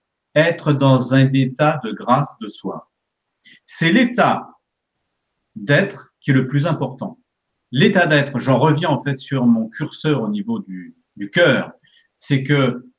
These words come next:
je suis une antenne, nous sommes tous des antennes, entre ciel et terre. Nous recevons donc de l'information en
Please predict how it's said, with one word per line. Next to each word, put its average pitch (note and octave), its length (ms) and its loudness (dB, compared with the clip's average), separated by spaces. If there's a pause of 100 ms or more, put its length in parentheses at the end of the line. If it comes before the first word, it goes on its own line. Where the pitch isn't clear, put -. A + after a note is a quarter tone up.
je B2 180 -2
suis D3+ 240 0
une E3+ 100 -2
antenne, D3 400 2
nous B2+ 100 4
sommes C3 260 2
tous F#3+ 160 2
des C3 180 2
antennes, A#2 480 -2
entre C3 240 -4
ciel D#3 360 0
et C3 120 0
terre. F#2+ 380 -6
Nous B2 100 0
recevons D3+ 380 2
donc D#3 160 4
de C#3+ 60 2
l'information C3+ 640 0
en B2+ 100 -2